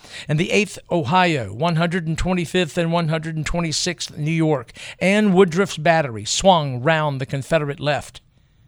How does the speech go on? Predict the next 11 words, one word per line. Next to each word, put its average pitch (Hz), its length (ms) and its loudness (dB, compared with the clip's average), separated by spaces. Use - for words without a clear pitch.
The 110 60 -14
desperate 151 560 -4
Confederate 151 480 0
situation 160 760 -2
made 151 240 -2
worse 160 480 0
by 151 160 4
a 151 80 2
paralysis 165 960 2
in 131 160 -2
command. 120 720 -2